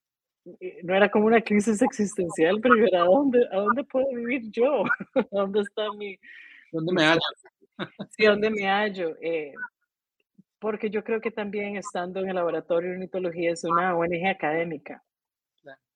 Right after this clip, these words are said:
Speaker 1: Entonces es un, es algo muy único que yo no, todavía no me he encontrado una O N G académica. Entonces formarme en mi oficina durante casi todo mi posgrado, mi, mi doctorado, era en el laboratorio. Yo interactuaba, yo vi cuando empezó eBird, yo vi cuando empezaron esos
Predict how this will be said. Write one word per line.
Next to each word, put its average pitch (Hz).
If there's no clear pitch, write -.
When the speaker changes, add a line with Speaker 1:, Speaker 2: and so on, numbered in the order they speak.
Speaker 1:
Entonces 165
es 180
un, 214
es 170
algo 196
muy 202
único 196
que 165
yo 156
no, 165
todavía 165
no 196
me 185
he -
encontrado 156
una 143
O 139
N 135
G 139
académica. -
Entonces 160
formarme 196
en 175
mi 170
oficina 214
durante 156
casi 165
todo 185
mi 185
posgrado, 165
mi, 156
mi 151
doctorado, 156
era 208
en 202
el 160
laboratorio. 143
Yo 165
interactuaba, 180
yo 147
vi 175
cuando 160
empezó 151
eBird, 170
yo 156
vi 170
cuando 165
empezaron 156
esos 147